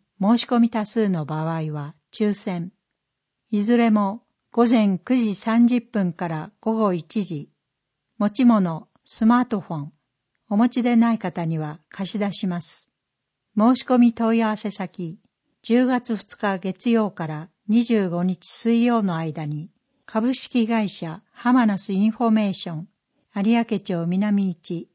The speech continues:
自治体ネットワークセンター内へ。電話二五八一零六。電話受付のみ。牛乳料理講習会。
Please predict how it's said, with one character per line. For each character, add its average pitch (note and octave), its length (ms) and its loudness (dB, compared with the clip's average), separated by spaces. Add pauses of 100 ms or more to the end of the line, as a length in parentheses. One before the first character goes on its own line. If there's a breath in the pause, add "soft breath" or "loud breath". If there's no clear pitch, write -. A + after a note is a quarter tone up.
(120)
自 F#3+ 140 -12
治 - 120 -14
体 A3+ 260 2
ネ G#3 100 2
ッ G#3 80 -6
ト A#3+ 140 -2
ワ A#3 160 0
ー - 20 -8
ク A3+ 100 -12
セ A3+ 200 0
ン G#3 80 0
タ G#3 240 -4
ー - 20 -4
内 D#3 320 -6 (220)
へ。 F3 240 -8 (840)
電 A3 280 4
話 G3+ 300 -2 (160)
二 G#3+ 260 4
五 G3 400 -2
八 B3+ 380 0
一 G#3 240 -2
零 E3+ 200 -2
六。 E3 460 -8 (920)
電 A#3+ 260 6
話 B3 160 4
受 A#3 180 0
付 A3 260 -2
の G3+ 180 2
み。 E3 220 -4 (2500)
牛 B3 220 6
乳 C4 300 8
料 B3 260 2
理 E3+ 320 -6
講 A#3+ 240 0
習 A#3 260 -2
会。 F3 320 -12